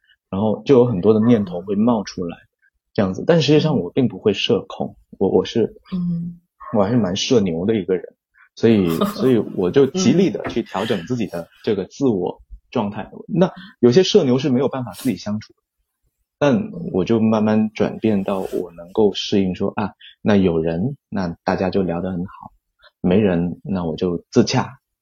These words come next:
Speaker 1: 自己跟自己相处，能够适应这种状态。”所以这种感受实际上是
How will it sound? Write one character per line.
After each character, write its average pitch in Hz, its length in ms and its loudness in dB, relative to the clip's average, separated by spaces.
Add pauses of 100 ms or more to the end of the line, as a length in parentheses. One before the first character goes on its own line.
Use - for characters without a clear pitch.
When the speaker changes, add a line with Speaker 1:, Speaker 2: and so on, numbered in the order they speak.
(360)
Speaker 1:
自 113 80 4
己 73 340 -2
跟 95 180 0
自 107 120 2
己 90 120 -6
相 95 240 -4
处， - 280 -10 (120)
能 90 200 -4
够 98 380 -2
适 - 260 0
应 101 140 2
这 104 100 4
种 90 200 -6 (540)
状 104 260 -2
态。” - 260 -10 (380)
所 123 120 4
以 110 40 4
这 131 100 4
种 127 160 6
感 - 220 -2
受 104 260 4
实 - 140 -2
际 104 100 4
上 101 220 -4
是 - 200 -10